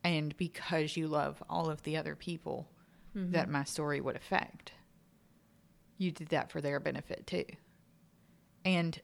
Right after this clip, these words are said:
Speaker 1: like I said, temporary separation.
Speaker 2: Right.
Speaker 1: Like,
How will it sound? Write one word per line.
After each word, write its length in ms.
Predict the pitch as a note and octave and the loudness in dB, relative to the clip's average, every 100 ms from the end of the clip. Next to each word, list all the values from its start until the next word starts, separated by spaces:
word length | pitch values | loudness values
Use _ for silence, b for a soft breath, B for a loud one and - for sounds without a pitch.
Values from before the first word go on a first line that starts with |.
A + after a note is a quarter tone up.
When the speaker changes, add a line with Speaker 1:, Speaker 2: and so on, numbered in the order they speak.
| - | -4
Speaker 1:
like 220 | E3+ E3 | -2 0
I 80 | D#3+ | -2
said, 420 | - F#3 D3+ - - | 2 4 4 0 -6
temporary 640 | - F#3 F#3+ E3+ D#3 - | 0 2 4 4 4 2
separation. 840 | - E3 D#3 C#3+ D3+ - - D3 - _ _ - | -2 -4 -2 0 0 -2 -6 -8 -12 _ _ 0
Speaker 2:
Right. 180 | F#3+ E3 | 4 4
Speaker 1:
Like, 80 | - | 2